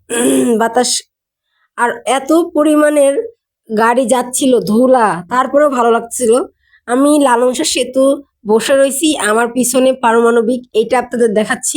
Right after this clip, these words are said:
এই ভয়েসটা আমি কেটে দিছি। এবং সামনে হার্ডিং ব্রিজ, ওই দেখেন ট্রেনও যাচ্ছিল already শেষ, সেই সময়। যাই হোক, আলহামদুলিল্লাহ সময়টা অনেক ভালো কাটছে, অনেক।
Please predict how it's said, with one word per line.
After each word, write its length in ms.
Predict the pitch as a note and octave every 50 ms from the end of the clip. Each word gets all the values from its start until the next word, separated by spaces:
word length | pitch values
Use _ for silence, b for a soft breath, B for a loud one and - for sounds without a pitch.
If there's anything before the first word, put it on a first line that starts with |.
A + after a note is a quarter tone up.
| C#4 C#4+
এই 80 | - A#3
ভয়েসটা 420 | G3 A3 A3+ A#3 A#3 A#3 - - C#4
আমি 140 | C4 C#4
কেটে 260 | C4 - C4 A#3 B3 A3+
দিছি। 280 | G#3+ G#3 - - - - - b b b b b b b
এবং 280 | C4+ D4 D4 C4 C#4 C#4 D#4 G4 -
সামনে 420 | - - - C#4 B3+ B3+ C4 C#4 C#4+
হার্ডিং 380 | - - - A#3+ A3 A3+ A#3+ B3 A#3+
ব্রিজ, 240 | A3+ G3 F#3+ F3 F3 F#3 -
ওই 100 | D4 C#4+
দেখেন 280 | A3 G#3+ F#3+ - G#3+ F3+ F3 F3
ট্রেনও 300 | - C4 C4 C#4 D4 D4+
যাচ্ছিল 420 | D4 A#3 G3+ - - - - A#3 G#3+ G#3
already 420 | G#3 G3+ G3+ G3+ G#3 G3+ G3+ A#3
শেষ, 220 | - - G3+ - - - - _ _ _ _ _ _ _
সেই 220 | - - C4+ A3 A3+
সময়। 360 | - C4+ G#3+ G3+ G3+ G#3 A#3+ A#3 - - _ _ _ _ _ _ _ _ _ _ _ _ _ _ A#3+
যাই 220 | C#4+ C#4+ D4 C#4+ C#4+
হোক, 160 | D#4 D#4 D#4+ D#4 -
আলহামদুলিল্লাহ 840 | - B3+ B3+ B3 - - D4 D4 D4+ D4 C#4+ C#4 C4 C4+ C4+ C#4 D4
সময়টা 540 | C#4+ - - C4+ C4 C4+ C4+ C4 B3 - C4+ - - - A3+
অনেক 300 | B3+ C4+ C#4 C#4+ D4 D4 B3 G#3+
ভালো 240 | G3 B3 B3 A#3 B3
কাটছে, 360 | A#3+ B3+ A#3+ B3 - - B3 B3 C#4 E4+ - _ _ -
অনেক। 360 | A3 B3 B3+ B3 A3 F#3 D#3